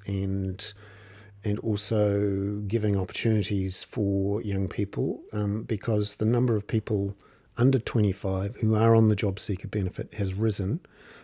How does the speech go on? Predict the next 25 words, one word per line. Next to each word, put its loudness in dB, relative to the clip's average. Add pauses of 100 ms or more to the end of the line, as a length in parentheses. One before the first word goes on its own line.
(120)
by 2
nearly 8
fifty 0
percent -2
since -2 (140)
Labor 0
was -4
in -2
power. -8 (1120)
Now, 6
that 4 (160)
seems 6
to -4
clash 0
with 2
what 0
we 0
know 4
about, -4 (240)
uh, -4 (300)
the -4
number 2
of -4
jobs -2 (380)
being 2